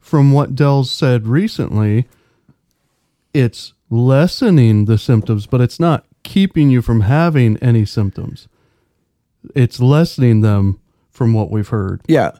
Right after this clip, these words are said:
Speaker 1: Yeah.
Speaker 2: But I think what, what,
Speaker 1: So
Speaker 2: wh-, what's happened is we're two years down the road.
Speaker 1: Well, this is true.
Speaker 2: And what's
Speaker 1: Yeah.
Speaker 2: happened is variants are coming in. And,
Speaker 1: So
Speaker 2: and
Speaker 1: on
Speaker 2: the,
Speaker 1: the,
Speaker 2: the variant,
Speaker 1: right. So on the first one,
Speaker 2: the first round.
Speaker 1: it may have blocked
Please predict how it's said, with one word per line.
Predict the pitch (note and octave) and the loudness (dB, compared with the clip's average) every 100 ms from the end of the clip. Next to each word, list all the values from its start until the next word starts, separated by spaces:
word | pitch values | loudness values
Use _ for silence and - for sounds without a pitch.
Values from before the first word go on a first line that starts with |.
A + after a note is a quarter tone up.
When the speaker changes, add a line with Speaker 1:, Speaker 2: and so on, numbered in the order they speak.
| - | -6
Speaker 1:
Yeah. | B2 F#2+ | -4 -4
Speaker 2:
But | C3+ D#3+ C#3+ | -4 -2 0
I | B2 | 0
think | - G3+ E3+ | 0 -2 0
what, | D3+ A2+ | -2 -2
what, | A#2+ | -4
Speaker 1:
So | A#2+ D3+ A#2 G#2 | 0 2 2 0
Speaker 2:
wh-, | A#2+ C#3+ D3+ | -2 -6 -4
what's | D3 - | -4 0
happened | D3+ F3+ - B2+ | 0 0 -2 -2
is | A#2+ G#2 | -4 -2
we're | C#3+ | -4
two | C#3+ C#3+ | -2 -2
years | B2+ A#2 A2 | -2 -2 -4
down | F#2+ A2 G2+ | -4 -6 -4
the | F2+ | -4
road. | A#2 B2+ F2+ F2 - | 0 0 -2 -6 -2
Speaker 1:
Well, | D#3+ | 0
this | B2 - | 0 -2
is | - | -10
true. | - E3 | -2 0
Speaker 2:
And | A#2+ A#2+ A2+ | 2 0 0
what's | C3 C3+ | 0 2
Speaker 1:
Yeah. | C3+ | 2
Speaker 2:
happened | D#3 - A#2 | 0 -2 -4
is | G#2+ F2+ | -4 -4
variants | B2 C#3 C#3+ G#2+ - | -2 0 0 -4 -6
are | G2+ | -8
coming | G#2 F#2+ F2 | -6 -6 -6
in. | E2 E2+ D#2 - - _ _ _ _ - | -6 -8 -10 -14 -20 _ _ _ _ -6
And, | A2 G2+ F2 | -4 -2 -6
Speaker 1:
So | E2 D#3+ C3+ B2+ - _ | -2 2 2 2 -4 _
Speaker 2:
and | A#2+ | 0
Speaker 1:
on | C#3+ | 4
Speaker 2:
the, | C3 A#2 G#2 | 4 4 0
Speaker 1:
the, | |
Speaker 2:
the | C3+ A#2+ | -2 -4
variant, | C#3 D3+ C#3 B2 A2 G#2+ | 0 2 4 2 2 -2
Speaker 1:
right. | - | -2
So | C#3 C3 | 0 2
on | D3 D3 | 2 2
the | B2+ | 2
first | - F#3 F3+ F#3 - | 0 0 0 -2 -2
one, | C3+ B2 A#2 A#2 | 0 2 4 4
Speaker 2:
the | |
first | D#3+ D#3 | 2 0
round. | B2 G#2 | -2 0
Speaker 1:
it | D3 | 0
may | C3+ C#3 D3 D#3 | 2 2 4 4
have | C#3 C3 A2 | 4 2 0
blocked | C3+ C3 C3 A#2+ - | -2 0 2 0 -2